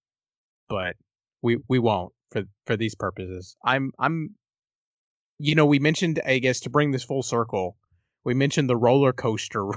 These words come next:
<laughs> ride that this offseason has been on, and there will undoubtedly be some other major update by the time <laughs> we, we get the next show out. I have no doubt.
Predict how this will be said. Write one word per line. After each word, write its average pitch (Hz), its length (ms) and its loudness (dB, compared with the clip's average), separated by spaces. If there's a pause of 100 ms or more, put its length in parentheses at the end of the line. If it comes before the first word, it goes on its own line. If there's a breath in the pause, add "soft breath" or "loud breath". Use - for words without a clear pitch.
<laughs> - 160 -18
ride 120 500 2
that 117 160 -6
this 127 160 -10
offseason 110 540 -4
has 101 120 -12
been 117 200 -2
on, 95 280 -6
and 101 220 -8
there 110 100 -2
will 117 280 -2 (420 soft breath)
undoubtedly 143 840 2
be 113 160 -6
some 139 300 -4
other 131 260 -4
major 117 400 -4
update 101 580 -8 (720)
by 101 260 -4
the 98 120 -8
time 104 480 -6 (100)
<laughs> - 140 -20
we, - 100 -4 (160)
we 135 140 -2
get 123 220 0
the 113 100 -2
next 110 500 -4
show 107 420 -4
out. 104 300 -2
I 104 60 -6
have 110 180 -4
no 95 160 -8
doubt. 101 420 -2